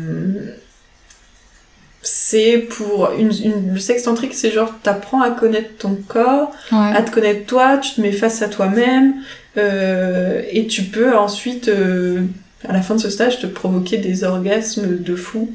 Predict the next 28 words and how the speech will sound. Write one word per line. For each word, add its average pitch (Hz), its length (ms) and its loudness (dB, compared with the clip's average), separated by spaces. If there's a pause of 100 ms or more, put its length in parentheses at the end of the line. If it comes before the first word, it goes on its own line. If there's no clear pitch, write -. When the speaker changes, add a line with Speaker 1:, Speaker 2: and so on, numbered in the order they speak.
(680)
Speaker 1:
et 202 200 0
avoir 185 220 0
une 190 100 0
sexualité 190 640 -2
hyper 202 320 0
libérée. 190 680 -2
Speaker 2:
Mhm. 214 260 6 (100)
Speaker 1:
Donc 196 260 -2
elle, 226 140 4
elle 185 140 2
disait 185 160 -4
que 202 80 -4
ça 196 100 2
l'avait 180 220 2
beaucoup 180 260 -2
aidé 202 160 2
avec 202 120 2
son 190 120 -2
compagnon 180 300 2
et 269 80 6
que - 40 -4
c'était 190 200 -4
son 185 200 0 (140)
compagnon 302 400 0
qui 294 100 0
était 233 160 0
à 214 80 4
l'origine 269 680 4